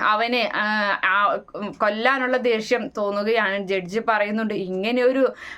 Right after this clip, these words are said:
മനുഷ്യനെ ഈ, എൻ്റെ ഈ സർവീസിനിടയിൽ ഞാൻ ഇതുവരെയും കണ്ടിട്ടില്ല, ഇങ്ങനെ ഒരു ജന്മത്തിന്" എന്ന്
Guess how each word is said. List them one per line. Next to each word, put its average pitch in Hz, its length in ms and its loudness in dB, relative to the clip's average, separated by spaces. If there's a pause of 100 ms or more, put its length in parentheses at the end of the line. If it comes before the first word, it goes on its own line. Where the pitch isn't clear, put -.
(120)
മനുഷ്യനെ 220 540 -2
ഈ, 214 320 -2
എൻ്റെ 208 540 2
ഈ 262 480 0
സർവീസിനിടയിൽ 233 960 0 (640)
ഞാൻ 262 220 0
ഇതുവരെയും 294 500 2
കണ്ടിട്ടില്ല, 226 560 0
ഇങ്ങനെ 226 400 0
ഒരു 247 120 2
ജന്മത്തിന്" 208 640 0
എന്ന് 185 260 0